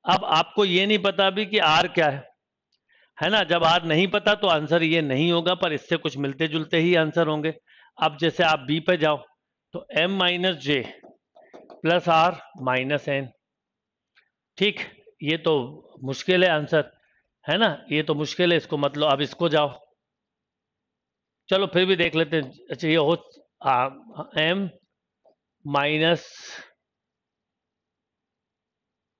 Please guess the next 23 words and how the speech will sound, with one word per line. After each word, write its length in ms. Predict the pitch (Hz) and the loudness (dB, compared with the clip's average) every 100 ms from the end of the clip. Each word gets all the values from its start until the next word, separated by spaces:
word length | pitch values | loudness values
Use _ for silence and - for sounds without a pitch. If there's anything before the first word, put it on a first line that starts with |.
| _ _ _ _ _ | _ _ _ _ _
ठीक 200 | 139 123 | -14 -8
है, 100 | 151 156 - _ _ _ _ _ _ _ _ _ _ _ _ _ - - | -8 -8 -16 _ _ _ _ _ _ _ _ _ _ _ _ _ -18 -4
M 220 | 160 180 | -2 0
minus 340 | 170 170 170 139 | 0 2 0 0
J 160 | 170 180 | -2 0
plus 280 | 160 160 143 | 0 0 2
R 180 | 151 165 | 0 0
minus 420 | 143 123 123 117 | -2 -2 -4 -6
N, 180 | 123 120 117 _ _ | -8 -8 -18 _ _
माइनस 340 | 139 151 170 165 | -2 0 0 -2
किसका 300 | 165 - 170 | -8 0 2
है, 160 | 175 170 - _ _ _ _ - | 2 -2 -18 _ _ _ _ -2
P 140 | 190 | 0
is 60 | 185 | 2
a 120 | 175 | 0
sister 300 | 180 - 165 | -2 -2 0
of, 240 | 143 127 - | 0 -2 -2
M 200 | 147 175 175 | -2 0 0
जो 120 | 170 | 2
है 120 | 160 | 2
वो 140 | 175 170 | 0 -6
सिस्टर 460 | - 143 - 139 | -6 -6 0 0
है 100 | 107 | -2